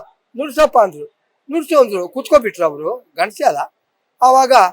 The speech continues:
ಅವ್ರ ಹತ್ರ ಬ-, ಬಾರಿಸಿದ್ರೆ ಆವಾಗಲೇ, ಆವಾಗ ಒಂದು ಐನೂರು ರೂಪಾಯಿ ದುಡ್ಡು ಕೊಟ್ಟು ನಮಗೆ ಒಂದು ಪಂಚೆ, ಒಂದು ಪಂಚೆ, ಒಂದು ಶರ್ಟು,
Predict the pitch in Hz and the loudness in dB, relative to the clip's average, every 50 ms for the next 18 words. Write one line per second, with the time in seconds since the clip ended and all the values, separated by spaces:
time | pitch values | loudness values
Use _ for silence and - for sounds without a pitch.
0 | - _ _ - - 208 208 214 220 214 214 - 240 220 196 185 202 208 202 185 | -4 _ _ 0 2 4 4 4 2 0 0 2 2 2 2 0 -2 -2 -2 -2
1 | 190 208 202 - - 208 202 202 214 202 180 185 202 220 226 226 208 226 220 214 | -4 -4 -6 -4 -4 -4 -2 0 0 0 2 4 4 4 4 4 2 -2 -4 0
2 | 226 226 185 185 196 202 214 220 226 226 220 208 202 180 185 202 214 208 208 202 | 0 2 2 0 0 0 0 0 0 -2 -6 -8 -8 -8 -6 -6 -6 -4 -4 -4
3 | 196 190 - - 185 175 156 156 170 175 190 202 - 208 190 175 - 214 156 - | -6 -6 -6 -6 -6 -6 -8 -10 -14 -16 -16 -12 -10 -10 -10 -8 -8 -8 -8 -8
4 | _ _ _ _ _ _ - 190 196 208 220 208 208 196 185 170 - 190 202 220 | _ _ _ _ _ _ -2 0 0 2 2 2 2 2 0 0 0 2 2 2
5 | 202 - 214 202 220 - _ _ _ _ _ _ - 185 165 - 185 190 214 196 | 2 2 4 4 4 2 _ _ _ _ _ _ -12 -6 0 0 0 0 0 0
6 | - 202 202 202 196 190 165 - - 190 202 220 202 - 196 190 208 226 - | -2 0 0 -2 -4 -8 -12 -10 -6 -6 -6 -6 -4 -2 -2 -2 -2 -4 -8